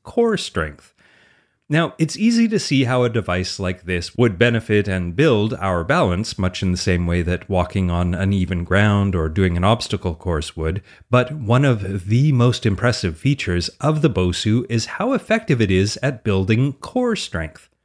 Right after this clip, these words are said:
Any core work you do using an unstable surface will be intensified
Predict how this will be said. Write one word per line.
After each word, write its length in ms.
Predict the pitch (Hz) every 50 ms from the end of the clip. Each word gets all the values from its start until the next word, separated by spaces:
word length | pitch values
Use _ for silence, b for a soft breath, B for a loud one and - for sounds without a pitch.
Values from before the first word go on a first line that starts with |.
| _ _ _ _
Any 280 | - 180 196 220 226 202
core 320 | - - 147 131 127 127
work 320 | 127 135 139 139 139 - 165
you 120 | 175 175
do 440 | 147 131 127 113 104 95 87 95 120
using 640 | 131 107 110 139 175 190 190 131 101 90 87 104 113
an 160 | 110 101 104
unstable 560 | 107 110 113 107 - - 110 98 - 87 85
surface 560 | - - 151 151 139 - 110 113 - - - -
will 220 | 120 131 156 156
be 260 | 131 139 139 139 131 -
intensified 1080 | 120 123 120 113 - - - 120 135 147 - - 113 - - 80 76 76 76 73 -